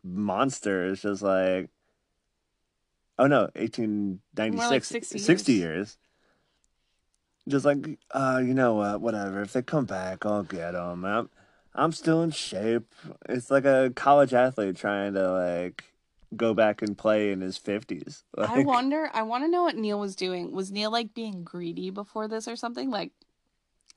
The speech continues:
Speaker 2: does the beast come when you're in pursuit of something you shouldn't be?
Speaker 1: Was it also on, like, Kid Farm or whatever?
Speaker 2: They didn't, no, it was in
Speaker 1: Just
Speaker 2: Putnam, Connecticut.
Speaker 1: Oh, in Connecticut.
Speaker 2: Yeah.
Speaker 1: Ooh, Putnam. I don't like Putnam.
Speaker 2: Why?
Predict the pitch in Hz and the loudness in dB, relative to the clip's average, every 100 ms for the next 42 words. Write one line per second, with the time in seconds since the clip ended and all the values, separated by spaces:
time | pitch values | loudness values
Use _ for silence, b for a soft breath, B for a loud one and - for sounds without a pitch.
0 | - 202 196 202 196 190 - 240 208 208 | -12 -10 -8 -10 -8 -10 -6 -4 -2 -4
1 | 214 202 104 - B B B - 190 196 | -6 -6 -8 -14 B B B -10 -8 -8
2 | 196 - 190 196 - 208 - 202 202 202 | -8 -8 -6 -6 -8 -10 -8 -10 -8 -6
3 | 190 175 202 190 240 247 254 269 _ _ | -6 -8 -10 -10 -10 -8 -8 -10 _ _
4 | _ _ _ _ _ - 127 160 - 110 | _ _ _ _ _ 0 2 2 2 2
5 | 135 165 160 - 127 127 123 113 110 101 | 2 0 0 2 0 0 -2 -2 -4 -4
6 | - 117 123 98 104 127 143 147 160 175 | -4 -4 -4 -4 -2 -2 -2 -2 -2 -4
7 | 196 190 _ _ 220 247 311 269 254 339 | -8 -10 _ _ -2 0 0 0 0 0
8 | 285 185 208 214 220 240 139 247 226 - | 0 -2 -6 -8 -8 -4 -4 -4 -8 -10
9 | 208 226 147 - - - _ 160 165 110 | -10 -8 -10 -12 -18 -18 _ -4 -2 -2
10 | 98 110 170 104 76 - - 208 254 - | -4 -2 -4 -6 -10 -12 -14 -10 -8 -8
11 | - - _ 107 95 82 101 78 90 87 | -12 -18 _ -6 -4 -2 -2 -2 -4 -6
12 | 104 90 85 95 87 82 90 _ _ - | -4 -6 -6 -6 -6 -6 -16 _ _ -12
13 | 208 202 | -12 -12